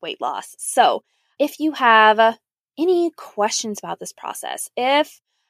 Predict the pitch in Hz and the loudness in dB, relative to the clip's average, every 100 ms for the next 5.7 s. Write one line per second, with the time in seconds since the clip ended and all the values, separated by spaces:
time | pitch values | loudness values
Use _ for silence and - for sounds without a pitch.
0 | - 202 233 226 - 247 311 247 - - | -12 0 4 6 4 -2 -4 -10 -8 -6
1 | - - 214 208 208 208 202 202 _ _ | -8 -6 0 2 4 2 0 -4 _ _
2 | 190 220 214 226 233 220 202 190 185 - | -4 0 2 0 0 2 4 2 -4 -6
3 | 165 170 165 151 - - - _ _ _ | -6 -6 -4 -6 -6 -10 -16 _ _ _
4 | - 240 196 180 165 - _ - 294 370 | -10 -2 0 0 -2 -6 _ -4 2 2
5 | 403 330 370 359 320 311 349 | 2 0 -2 0 2 2 0